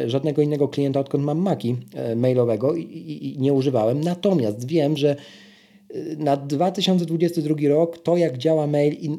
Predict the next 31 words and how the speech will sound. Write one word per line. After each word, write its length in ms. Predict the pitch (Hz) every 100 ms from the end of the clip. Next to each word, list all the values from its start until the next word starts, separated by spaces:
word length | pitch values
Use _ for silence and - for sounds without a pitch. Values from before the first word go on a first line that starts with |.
| -
i 80 | -
co, 240 | - 170 170
na 100 | 156
co 120 | 165
pozwala 500 | 151 139 180 160 120
systemowy 520 | 139 123 135 135 131
Mail, 300 | 123 143 180 - - - - -
mocno 560 | 139 127 170 202 202 180
odstaje 400 | 143 - 151 147
od 80 | 135
standardów 540 | - 135 123 127 117
rynkowych, 520 | 113 110 110 101 -
tak? 240 | - 107 110
Mam 220 | 147 143
na 140 | 131
myśli 280 | 143 123 131
oczywiście 400 | 117 113 110 -
aplikacje 440 | - 110 110 - 110
third 240 | 104 -
party. 380 | - 92 - 131 -
Także 280 | 117 101 127
liczę, 420 | 135 170 180 165
że 240 | 139 135
to 380 | 127 135 131 - -
właśnie 340 | 139 139 139
Mail 320 | 143 147 120
będzie 300 | 113 120 113
kolejną 360 | 117 127 127 123
aplikacją, 500 | 113 113 120 120 120
która 220 | - 120
przejdzie 280 | - 113